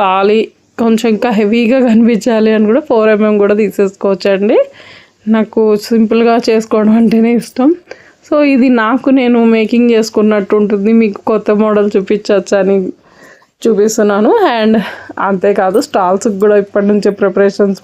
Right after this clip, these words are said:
మొదలెట్టేశాను. నెక్స్ట్ స్టాల్కి ఇంకా గట్టిగా ప్రిపేర్ అవ్వాలని. So వీడియో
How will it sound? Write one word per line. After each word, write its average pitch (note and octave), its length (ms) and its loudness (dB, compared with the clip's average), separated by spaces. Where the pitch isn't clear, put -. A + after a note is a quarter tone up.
మొదలెట్టేశాను. G3 840 0
నెక్స్ట్ A3 380 -2
స్టాల్కి G#3+ 440 0
ఇంకా A3 140 0
గట్టిగా G3 400 0
ప్రిపేర్ A#3 420 0
అవ్వాలని. A3+ 420 2
So B3 100 2
వీడియో A3+ 340 2